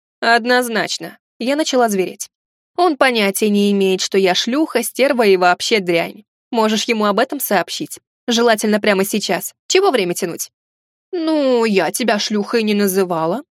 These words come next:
усмехнулась Катя. «Но согласись, ты для него слишком простая. Платье он тебе купил?» «Да, Дольче Габбана». «Правильно. Надо с него максимально поиметь, пока есть возможность».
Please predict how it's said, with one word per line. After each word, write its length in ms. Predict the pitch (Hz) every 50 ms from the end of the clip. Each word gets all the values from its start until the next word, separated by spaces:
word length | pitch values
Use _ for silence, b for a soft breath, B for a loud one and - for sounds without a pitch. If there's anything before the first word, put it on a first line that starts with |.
| _ _ _
усмехнулась 640 | 233 247 - - 247 247 - 240 233 220 220 214 -
Катя. 360 | - 226 214 208 - 214 208 - _ _ _ _ _
«Но 140 | - 370 359
согласись, 680 | - - 277 220 240 220 220 214 - 208 196 190 -
ты 140 | - - 277
для 140 | 226 254 254
него 220 | 247 262 247 247 240
слишком 380 | - - 220 - - 220 214
простая. 640 | 208 220 196 196 - - - 185 180 180 185 190 202 _ _ _ _ _ _ _ _ _
Платье 340 | 320 302 294 294 - 302 330
он 120 | 392 381
тебе 240 | - - 220 254 233
купил?» 360 | - 233 208 226 220 220 214 - _ _ _ _ _ _ _ _ _
«Да, 400 | 262 262 269 262 247 240 254 269 - _ _ _ _ _ -
Дольче 360 | 226 220 233 233 - - 247
Габбана». 460 | 214 220 214 196 180 180 180 202 226 - _ _ _ _ _ _ _ _
«Правильно. 720 | - 381 403 440 453 440 262 202 190 190 185 185 190 202 208 - _ _ _ _
Надо 220 | 359 381 381 233 220
с 100 | - -
него 160 | 233 220 226
максимально 560 | 214 208 208 - - 220 190 170 175 175 185
поиметь, 380 | - 202 196 190 190 185 190 -
пока 180 | 196 202 -
есть 240 | 196 185 185 196 -
возможность». 720 | 196 196 185 196 185 180 180 180 190 202 - - - -